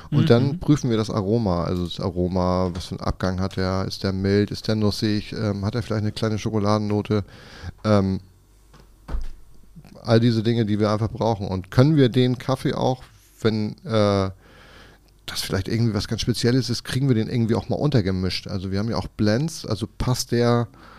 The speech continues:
Speaker 1: zum anderen Kaffee. Das ist, das muss man sich vorstellen wie, keine Ahnung, Senf zum, zum, zum Thüringer oder nehme ich jetzt Senf zur Krakauer.
Speaker 2: Mhm.
Speaker 1: Also das ist, das muss halt irgendwie miteinander sprechen.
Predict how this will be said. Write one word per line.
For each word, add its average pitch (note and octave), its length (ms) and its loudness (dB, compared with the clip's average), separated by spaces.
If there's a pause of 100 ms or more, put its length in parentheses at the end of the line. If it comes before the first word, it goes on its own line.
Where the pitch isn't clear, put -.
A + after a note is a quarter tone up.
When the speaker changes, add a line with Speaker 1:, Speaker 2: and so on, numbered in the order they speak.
(280)
Speaker 1:
zum A2+ 640 -2
anderen A#2 400 2
Kaffee. G#2 320 -4
Das G2+ 180 -6
ist, - 260 -8
das G#2+ 280 -10
muss A#2 160 -4
man A#2+ 120 -2
sich G#2+ 140 -4
vorstellen A2+ 500 -2
wie, A2 200 0
keine A2+ 320 -2
Ahnung, A2+ 180 2
Senf A2+ 300 2
zum, A2+ 400 -2
zum, A2+ 360 -4 (260)
zum A#2+ 280 -2
Thüringer B2 540 2
oder A#2 340 4 (180)
nehme C3 280 4
ich B2+ 60 -4
jetzt C3+ 180 -2
Senf C#3 180 0
zur - 160 -2
Krakauer. G2 480 0 (320)
Speaker 2:
Mhm. B2+ 220 0
Speaker 1:
Also A#2+ 300 8
das A#2 200 4
ist, C3+ 220 2
das C3+ 180 2
muss C#3 220 6
halt C3 160 8
irgendwie C#3 420 8
miteinander C#3 640 4 (120)
sprechen. G#2 460 2